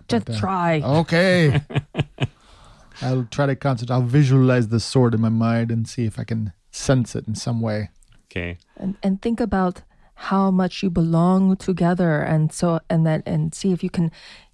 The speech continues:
Speaker 1: you know, really feel that bond you have with the sword and how
Speaker 3: <laughs>
Speaker 1: right it feels in your hand.
Speaker 2: Mm, how much I want to wet it with blood today. I got it.
Speaker 3: You gotta really want it, Culshaw.
Speaker 2: Oh, he wants it.
Speaker 3: <laughs> Okay.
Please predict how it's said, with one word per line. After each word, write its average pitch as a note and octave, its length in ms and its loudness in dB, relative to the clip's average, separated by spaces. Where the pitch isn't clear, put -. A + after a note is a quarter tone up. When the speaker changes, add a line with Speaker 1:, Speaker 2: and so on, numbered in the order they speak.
Speaker 1:
you E3+ 80 -2
know, D3+ 200 -2
really F3+ 480 0
feel G3+ 640 2
that D3+ 340 0
bond F3+ 460 4
you D#3+ 140 2
have F#3 360 0
with F3 140 -4
the D#3+ 100 -2
sword E3 540 0
and D3 160 0
how F3 280 2
Speaker 3:
<laughs> D#3+ 180 -2
Speaker 1:
right A3 260 2
it A3 100 -2
feels G#3+ 380 2
in G3 100 4
your F3+ 180 2
hand. E3+ 540 0
Speaker 2:
Mm, G2+ 280 -6
how A#2 140 -6
much A2 260 -2
I A2+ 40 -2
want A2 260 -2
to A2+ 80 -2
wet G#2+ 400 -4
it - 180 -16
with G#2 180 -4
blood A2 360 -2
today. G2+ 400 -6
I C3 80 0
got A#2 260 -2
it. A2 220 -8
Speaker 3:
You A#2 60 -10
gotta G#2+ 160 -6
really G2+ 320 -4
want F#2+ 360 -2
it, C#3+ 120 -10
Culshaw. F2 580 -4
Speaker 2:
Oh, B2+ 220 -2
he C#3+ 140 2
wants B2+ 340 0
it. G#2 220 -6
Speaker 3:
<laughs> B2 60 0
Okay. G2 400 -4